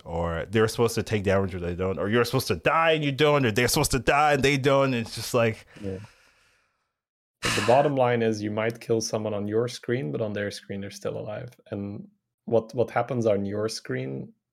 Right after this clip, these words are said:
Speaker 2: is the one that, that goes, like, for yourself. If you don't die on your screen, you're good. If they don't die on their screen, they're good.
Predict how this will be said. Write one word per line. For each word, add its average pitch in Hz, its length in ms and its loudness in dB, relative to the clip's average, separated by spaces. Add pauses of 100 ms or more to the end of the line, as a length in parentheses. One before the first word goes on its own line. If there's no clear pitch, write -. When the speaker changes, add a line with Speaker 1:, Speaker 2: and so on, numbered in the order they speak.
Speaker 2:
is 104 160 -6
the 104 80 -2
one 101 240 -6
that, 101 260 -10 (160)
that 101 240 -4
goes, - 420 -10 (880)
like, 101 320 -6 (100)
for 110 160 2
yourself. - 600 -6 (100)
If - 180 -2
you 131 120 4
don't 135 240 4
die 110 260 4
on 104 100 -2
your 104 180 -4
screen, 135 500 -6
you're 110 160 -2
good. - 220 -10 (640)
If 101 160 -2
they 143 160 4
don't 123 220 4
die 107 180 4
on 101 140 0
their 101 180 -2
screen, 127 500 -6
they're 104 160 -4
good. - 200 -12